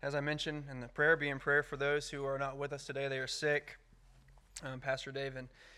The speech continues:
his family this morning, especially last night at Valentine's Day dinner, he began to feel ill, and then he, um, left and called me, let me know that he had a fever,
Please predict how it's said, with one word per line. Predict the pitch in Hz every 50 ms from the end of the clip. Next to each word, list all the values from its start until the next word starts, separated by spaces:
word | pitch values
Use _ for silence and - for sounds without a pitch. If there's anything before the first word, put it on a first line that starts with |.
| - -
his | - 165 151 -
family | - 175 170 170 170 170 170
this | 165 151 - -
morning, | 165 165 170 170 175 160
especially | 135 - - - 160 160 156 - 160 165 160
last | 151 147 151 - -
night | 151 151 151
at | 143 131
Valentine's | 151 147 147 147 147 151 147 143 139 135 135
Day | 147 143 139
dinner, | 143 143 143 143 139
he | 131 131 131 123 - - - - _ -
began | 127 131 127 127
to |
feel | 123 - - 135 123 127 120 -
ill, | 170 190 202 208 202 185 - - - - - - - - - _
and | - 127 127 123 123
then | 123 123 120
he, | 120 127 120 120 117 - _ _ _ _ _ _ _ _ _ _ - _ - 147
um, | 135 123 123 123 127 - -
left | - 151 165 170 165 165 -
and | 143 131 127 123 - _ _ _ -
called | - 143 139 143 139
me, | 143 139
let | 143 139
me | 143 139
know | 139 135
that | 135 139 127
he | 135
had | 135 131
a | 135
fever, | - - 151 147 143 139 143 143 135